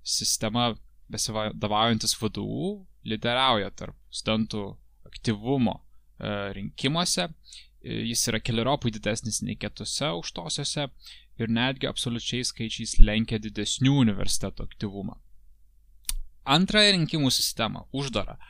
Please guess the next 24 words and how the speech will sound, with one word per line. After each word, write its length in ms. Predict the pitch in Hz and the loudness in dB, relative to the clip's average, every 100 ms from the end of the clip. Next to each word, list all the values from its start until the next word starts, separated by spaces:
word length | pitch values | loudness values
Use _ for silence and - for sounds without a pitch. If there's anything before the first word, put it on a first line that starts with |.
| - - | -16 -6
praktikuoja 540 | 110 - - 117 117 | -6 -6 -6 -2 -2
tik 160 | - - | -4 -8
V 200 | 120 135 117 | -4 0 0
U, 80 | - - - - - - | -4 -12 -20 -20 -20 -12
bet 160 | - | -8
kadangi 380 | - 113 113 113 - - - - | -4 -2 -2 -4 -6 -20 -14 -6
tai 140 | 110 | -2
yra 80 | 107 104 | -2 -4
didžiausias 500 | - 117 127 123 - | -2 0 0 -2 -4
šalies 300 | 117 123 120 | -4 -2 -2
universitetas, 540 | 107 - 131 160 147 | -2 -6 -8 -2 2
ši 640 | - - - - - 151 160 - - 117 | 2 0 -4 -4 -2 -2 -4 -14 -8 -4
rinkimų 260 | 117 131 127 | -2 -2 -2
sistema 380 | 117 - 120 123 | -2 -2 -2 0
nusipelnė 560 | 120 - - 110 113 110 | 0 -2 0 0 0 -2
būti 320 | 113 113 110 | -4 -8 -4
išskirta. 540 | - - 107 - 120 - - - - - - - | -4 -4 -6 -2 -2 -2 -16 -20 -20 -20 -20 -16
Tai 120 | - 123 | -6 -2
kodėl 240 | 120 160 | 0 0
šią 480 | - - 131 131 131 | 0 0 0 0 -2
sistemą 480 | - - 131 127 113 | -2 0 2 2 0
vadinu 300 | 110 135 120 | 0 0 0
uždara? 400 | 110 127 127 101 - | -2 0 0 -2 -4
Tai 160 | - | -4